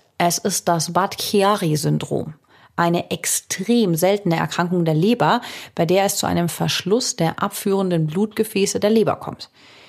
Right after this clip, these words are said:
Die Leberkrankheit verursacht große Schmerzen und kann zu einer schweren Leberschädigung bis hin zum Leberversagen führen. Er hat also nicht gelogen,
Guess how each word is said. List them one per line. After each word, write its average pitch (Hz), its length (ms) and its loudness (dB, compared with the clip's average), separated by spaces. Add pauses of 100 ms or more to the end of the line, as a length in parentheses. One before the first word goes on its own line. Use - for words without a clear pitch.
(300)
Die 175 240 2
Leberkrankheit 214 640 0
verursacht 202 420 0
große 226 380 2
Schmerzen 190 540 0 (280)
und 190 220 -2
kann 208 200 0
zu 220 120 0
einer 175 240 2
schweren 233 580 2
Leberschädigung 175 1000 0
bis 185 180 0
hin 170 300 0
zum 151 340 -2 (240)
Leberversagen 143 720 -2
führen. - 240 -6 (480)
Er 170 140 0
hat 202 120 0
also 214 200 2
nicht 208 400 2
gelogen, 151 480 2